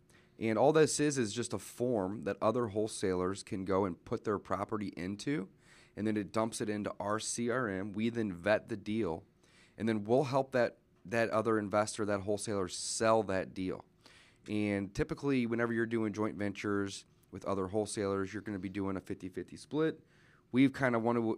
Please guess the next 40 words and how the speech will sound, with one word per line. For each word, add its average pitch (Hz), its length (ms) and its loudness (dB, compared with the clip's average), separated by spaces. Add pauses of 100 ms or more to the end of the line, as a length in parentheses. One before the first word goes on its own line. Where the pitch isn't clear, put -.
(140)
wanted 113 280 0
to 120 160 -4
incentivize 95 1040 -2
other 101 220 -4
wholesalers 92 600 -4
in 98 120 -4
our 131 100 -2
marketplace, 92 840 -2 (560)
and 107 400 0
we're 127 240 6
offering 123 340 2
sixty - 420 -4
percent. - 580 -12
So 107 120 -2
if 101 80 -4
they 143 120 4
bring 143 260 2
us 127 200 2
a 123 40 -4
deal, 98 440 0 (520)
we'll 120 220 6
give 127 300 2
them 123 180 2
sixty 120 460 -4
percent 113 420 -4
of 107 80 -2
the 104 80 -2
net 98 300 0
profits. 101 480 -2
We'll 101 200 -2
keep 120 320 -6
forty. 92 500 -2 (1080)
And 120 80 2
also 139 400 4
another 120 220 2
thing 110 180 -4
that 95 100 -2
we 101 140 -2
offer 104 340 0
is 104 140 -2